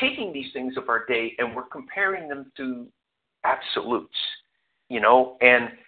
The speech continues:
and so, you know, none of us are gonna get there. But it's sort of a checklist to say, "Okay, how did I do?" I mean, today I don't do the kind of ten step I did when I was reasonably new in program. I, I tend to, you know, after the lights out, say, "Okay, how did things go today?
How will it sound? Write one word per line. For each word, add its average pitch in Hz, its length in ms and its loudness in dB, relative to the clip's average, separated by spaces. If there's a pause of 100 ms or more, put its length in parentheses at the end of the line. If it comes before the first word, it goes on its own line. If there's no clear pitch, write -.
and 139 160 -6
so, 196 180 2 (100)
you 180 260 -4
know, 180 180 2
none 226 180 0
of 160 100 -4
us 135 160 0
are 113 140 -10
gonna 107 140 -12
get 98 240 -10
there. 76 260 -12 (380)
But 170 80 2
it's 190 180 -4
sort 254 260 2
of 160 60 -8
a 147 80 2 (160)
checklist 123 480 -2 (140)
to 110 60 -12 (120)
say, 117 120 -2
"Okay, 120 340 0
how 113 140 8
did 101 140 -2
I 113 200 -2
do?" 95 200 -6 (300)
I 143 60 6
mean, 160 320 0 (340)
today 170 460 4
I 170 120 6
don't 185 240 -2
do 165 160 -10
the 151 60 -10
kind 131 260 -10
of - 100 -20
ten 120 260 -8
step 113 180 -2
I 110 80 2
did 104 180 -6
when 104 140 -6
I 98 80 -2
was 92 140 -12 (200)
reasonably 98 540 -14
new 87 200 -18
in 87 80 -18
program. 87 460 -6
I, - 60 -12 (500)
I - 40 -4 (100)
tend 156 220 -4
to, 131 260 -2
you 113 80 -8
know, 92 360 -4 (140)
after 101 280 -8
the 90 40 -10
lights 113 440 -2
out, 101 240 0
say, 92 100 -10
"Okay, 95 420 -6
how 117 60 -6
did 123 180 -10
things 98 240 -12
go 82 180 -12
today? 82 340 -16